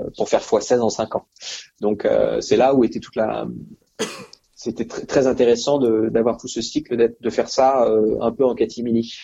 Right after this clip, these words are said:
Et, euh, et c'est vrai que au moment où j'ai annoncé le, donc je faisais la Via Alpina, il y a des gens qui me suivaient depuis pas mal d'années, m'ont dit, « Mais en fait, c'est ça ce que t'es en train de faire depuis des années. »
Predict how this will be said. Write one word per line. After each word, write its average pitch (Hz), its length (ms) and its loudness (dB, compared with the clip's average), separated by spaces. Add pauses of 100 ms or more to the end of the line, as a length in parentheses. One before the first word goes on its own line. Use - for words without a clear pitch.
(300)
Et, 113 240 6
euh, 107 220 4
et 110 60 2
c'est 110 160 0
vrai 135 160 4
que 135 140 0
au 117 300 4
moment 131 240 6
où 139 80 4
j'ai 127 100 4
annoncé 120 480 4
le, 107 220 4
donc 110 200 -2
je 110 80 -8
faisais 113 240 2
la 117 120 6
Via 110 160 4
Alpina, 127 440 2
il 135 40 2
y - 20 2
a 113 40 -2
des 113 100 2
gens 123 160 4
qui - 100 -8
me 104 60 -4
suivaient 117 260 -4
depuis 120 180 -4
pas 113 80 2
mal 110 120 4
d'années, 110 180 2
m'ont 143 100 2
dit, « 117 120 0
Mais 110 40 2
en 101 60 2
fait, - 160 -4
c'est - 80 -14
ça 127 220 0
ce - 80 -12
que 120 80 -4
t'es 117 100 -8
en - 40 -8
train 113 120 -2
de 110 60 -4
faire 123 80 2
depuis 113 180 -8
des 104 220 2
années. » 123 180 0